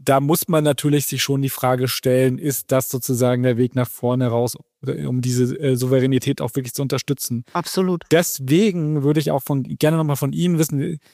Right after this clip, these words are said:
Speaker 1: was können Sie, was kann der Staat machen, was kann sozusagen, was können staatliche Akteure tun, um diese Abhängigkeit zu überwinden und zu minimieren? Und wie wichtig ist es auch in dem Zusammenhang, dass der Staat in Europa, in Deutschland einkauft,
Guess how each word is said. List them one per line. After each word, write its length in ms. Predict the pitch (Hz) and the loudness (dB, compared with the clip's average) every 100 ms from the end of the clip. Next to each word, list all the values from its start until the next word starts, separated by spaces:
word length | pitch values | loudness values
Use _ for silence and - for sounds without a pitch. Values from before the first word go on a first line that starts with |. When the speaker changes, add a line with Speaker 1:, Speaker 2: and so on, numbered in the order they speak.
| _ _ - | _ _ -2
Speaker 1:
was 200 | 165 - | -2 0
können 280 | 165 165 | -2 0
Sie, 320 | 156 139 208 190 | 0 0 2 2
was 160 | 143 | 2
kann 160 | 165 151 | 0 2
der 120 | 147 | 2
Staat 540 | 139 - 143 160 202 | 0 -2 0 0 -2
machen, 240 | 175 170 165 | -4 -4 -2
was 160 | 151 | -2
kann 220 | - 151 151 | -2 -2 -2
sozusagen, 380 | 143 143 147 | 0 0 0
was 140 | 135 143 | -4 -4
können 180 | 156 143 | -2 -4
staatliche 640 | - 135 143 151 151 147 | -2 0 0 -2 -2 -2
Akteure 580 | 143 - 151 160 165 160 - - - - _ _ | -4 -4 0 2 2 2 -2 -20 -20 -20 _ _
tun, 440 | - 170 185 202 185 | -6 0 4 4 2
um 200 | 151 151 | 2 2
diese 280 | 160 151 151 | 4 4 2
Abhängigkeit 680 | 156 156 147 - 147 147 | 0 0 -2 0 2 2
zu 220 | - 147 156 | 0 -4 -2
überwinden 640 | 147 139 123 160 190 156 | 2 2 4 2 0 -4
und 180 | 147 143 | -2 -2
zu 140 | - | -2
minimieren? 880 | 139 139 139 135 156 180 226 226 170 - | 0 2 2 4 4 4 2 -4 -6 -4
Und 340 | 139 131 131 | -2 -2 -4
wie 260 | 139 147 131 | -2 0 2
wichtig 580 | 165 - 156 147 - - _ | 0 0 -4 -4 -12 -18 _
ist 280 | 208 147 - | -4 -2 -2
es 200 | 135 - | -4 -2
auch 220 | 139 135 | -2 -2
in 480 | 170 160 175 165 135 | -4 -6 -6 -2 2
dem 160 | 139 | 2
Zusammenhang, 440 | 135 131 131 135 131 | 2 0 2 2 2
dass 180 | 123 | 0
der 160 | - 127 | 2 0
Staat 360 | - 123 131 - | 2 2 2 -2
in 220 | - 139 151 | -2 -2 0
Europa, 480 | 143 123 131 139 | 0 0 0 0
in 120 | 135 123 | 2 2
Deutschland 380 | 131 - 135 | 2 2 0
einkauft, 680 | - 123 135 - 123 123 - | 2 2 0 0 0 0 -4